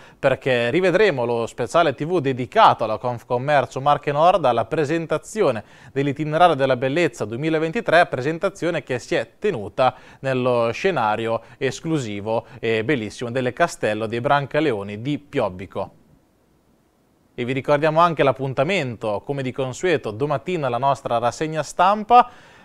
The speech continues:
A condurre la rassegna in lo-, in questa occasione sarà il nostro Marco Cadeddu. Vi ricordiamo ore sette e venti in diretta, saremo in diretta anche su Facebook,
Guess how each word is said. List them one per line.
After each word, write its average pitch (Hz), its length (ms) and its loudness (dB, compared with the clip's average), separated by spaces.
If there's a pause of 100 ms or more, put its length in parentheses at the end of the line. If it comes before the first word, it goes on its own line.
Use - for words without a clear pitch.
(340)
A 139 180 6
condurre 127 500 2
la 107 180 2
rassegna 107 680 -2
in 113 140 -10
lo-, 120 140 -4
in 117 160 -6
questa 143 240 -4
occasione 123 500 -2
sarà 135 220 2
il 127 80 0
nostro 123 560 -2
Marco 160 280 2
Cadeddu. 170 460 0
Vi 104 60 -8
ricordiamo 123 500 -2
ore 127 160 0
sette 139 320 -6
e - 20 -4
venti 120 360 -4
in 113 100 -8
diretta, 127 380 0
saremo 117 260 -8
in 117 80 -10
diretta 131 320 -2
anche 123 400 -6
su 117 340 -8
Facebook, 107 720 -6